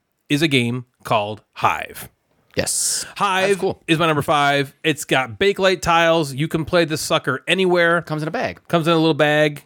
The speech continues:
Speaker 1: Yeah, it's perfect to travel around with, and, uh, there's no board. You make, you know, the tiles are the board, and it's fun. It's a, it's a, it, it's best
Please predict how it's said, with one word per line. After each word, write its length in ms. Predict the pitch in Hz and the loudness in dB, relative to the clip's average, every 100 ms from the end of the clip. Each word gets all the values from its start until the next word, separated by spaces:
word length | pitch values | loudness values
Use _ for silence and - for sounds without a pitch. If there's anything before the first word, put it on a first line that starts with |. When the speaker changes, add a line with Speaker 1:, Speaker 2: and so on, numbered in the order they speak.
| _ | _
Speaker 1:
Yeah, 220 | 165 127 | 0 2
it's 100 | 113 | 0
perfect 400 | - 170 165 160 | -2 -2 0 0
to 100 | 156 | -2
travel 400 | 131 - 165 156 | -2 0 2 4
around 320 | 156 143 143 | 4 4 4
with, 320 | 143 139 - - | 4 2 0 -8
and, 380 | 131 120 117 117 - | -2 -2 -2 -4 -4
uh, 460 | 117 110 110 110 113 110 | -4 -2 -4 -6 -8 -12
there's 220 | 113 139 120 | -2 0 2
no 120 | 180 | 2
board. 340 | 131 139 139 | 4 2 2
You 140 | 117 151 | 0 0
make, 300 | 123 151 - - | 2 2 -2 -4
you 80 | |
know, 140 | 135 113 | -2 -2
the 100 | 110 | -6
tiles 380 | - 143 147 131 | 0 2 4 2
are 60 | |
the 60 | 131 | 0
board, 300 | 110 110 110 _ - - - - | -4 -6 -6 _ -20 -20 -16 -4
and 100 | 139 | -4
it's 80 | |
fun. 220 | - 165 156 | 2 0 2
It's 140 | 147 | 2
a, 180 | 165 - | 2 0
it's 140 | 165 180 | -2 0
a, 160 | 165 - | -2 0
it, 160 | 165 | -4
it's 140 | 151 - | -2 -6
best 400 | - 196 - | 0 0 -2